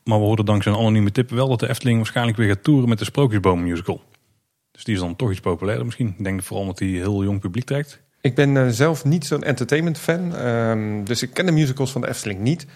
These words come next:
Speaker 2: Maar volgens mij was Sprookjesboom de musical toch de meest aansprekende. Ja, je hebt natuurlijk al die bekende characters. En ik moet je heel eerlijk zeggen, ik vind de handpoppen die ze nu gebruiken bij de,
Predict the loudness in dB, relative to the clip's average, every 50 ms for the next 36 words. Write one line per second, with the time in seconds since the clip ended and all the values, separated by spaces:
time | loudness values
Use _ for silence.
0 | -20 _ _ _ _ _ _ -20 _ -2 0 0 0 0 0 -4 -2 0 0 0
1 | 0 -2 -4 -4 -4 -4 -4 -4 -6 -6 0 2 2 4 4 2 2 2 0 0
2 | -2 -2 -4 -4 -4 -4 -6 -4 -2 -2 -2 -2 -2 0 -2 -2 -2 -2 -2 2
3 | 2 2 2 0 -4 -6 -6 -6 -6 -8 -8 -6 -6 -8 -8 -8 -12 -12 -8 -8
4 | -6 -8 -8 -8 -6 -6 -6 -6 -4 -2 0 0 0 0 -2 -4 -6 -8 -4 -2
5 | 0 0 0 -2 -6 -8 -8 -8 -4 -4 -2 2 2 2 2 2 0 -2 -4 -4
6 | -2 -4 -4 -4 -8 -6 -4 -2 0 0 2 2 2 2 2 0 0 0 0 2
7 | 2 -2 -2 0 -2 0 0 0 -2 -2 -2 -2 2 2 2 2 0 -2 0 0
8 | 0 2 0 0 -2 -2 -4